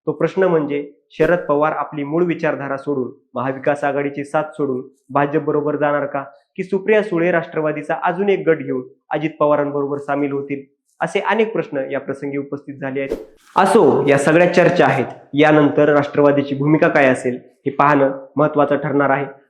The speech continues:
तुम्हाला या प्रकरणाबद्दल काय वाटतं? अजित पवार आणि शरद पवारांनी एकत्र यायला पाहिजे का? शरद पवार भाजपसोबत जुळवून घेतील का?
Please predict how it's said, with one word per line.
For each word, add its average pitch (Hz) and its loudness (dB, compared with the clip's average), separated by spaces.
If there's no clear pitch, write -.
तुम्हाला 240 6
या 240 4
प्रकरणाबद्दल 190 4
काय 185 4
वाटतं? 135 0
अजित 147 -2
पवार 151 2
आणि 143 -8
शरद 151 -2
पवारांनी 143 -2
एकत्र 143 -4
यायला 143 0
पाहिजे 143 -6
का? 139 -6
शरद 208 4
पवार 151 2
भाजपसोबत 156 0
जुळवून 143 0
घेतील 143 -6
का? 139 -8